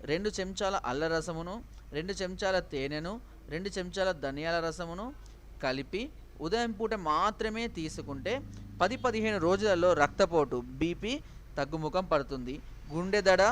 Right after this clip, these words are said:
తగ్గిపోతుంది, అలసట, విదాహములు మొదలైన గుండె జల-, ఆ, జబ్బులు కూడా తగ్గిపోయి గుండెకు మంచి బలాన్ని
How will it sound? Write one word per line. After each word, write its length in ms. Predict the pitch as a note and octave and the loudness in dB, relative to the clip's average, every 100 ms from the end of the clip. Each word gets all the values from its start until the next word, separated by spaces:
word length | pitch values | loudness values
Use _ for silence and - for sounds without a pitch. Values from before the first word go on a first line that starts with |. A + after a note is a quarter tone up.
| B3+ - | 4 -2
తగ్గిపోతుంది, 720 | C#3+ C#3+ C#3+ C#3+ D3 C#3 D3 D#3+ - - C3+ | -2 0 0 0 0 -2 -4 -4 -14 -4 6
అలసట, 440 | F3 G3+ G3+ F#3+ | 6 8 4 6
విదాహములు 960 | F#3+ F#3 D#3 D#3+ D#3+ D#3+ D#3 D#3 E3 E3+ - - - - - | 6 6 4 6 6 6 2 0 -2 -2 -10 -12 -14 -14 -4
మొదలైన 640 | D3+ D#3 D#3 D3+ D3+ C#3+ D3 C3 | 0 2 2 2 0 -2 -4 -6
గుండె 220 | D3 E3+ | 2 2
జల-, 280 | D#3+ D#3 D#3 C3+ | 4 2 2 2
ఆ, 120 | C3+ C3+ | 2 4
జబ్బులు 260 | C#3+ C#3+ D3 | 2 2 0
కూడా 200 | C#3 C#3+ | 2 0
తగ్గిపోయి 520 | B2+ B2+ C3+ D3+ G#3+ E3+ | 0 -6 -2 0 0 -2
గుండెకు 360 | E3 G#3 F3 E3 | -4 -2 -2 -2
మంచి 280 | D3+ D#3 D#3+ | -2 -2 0
బలాన్ని 520 | C#3+ C#3+ C#3+ D3 | 2 4 4 0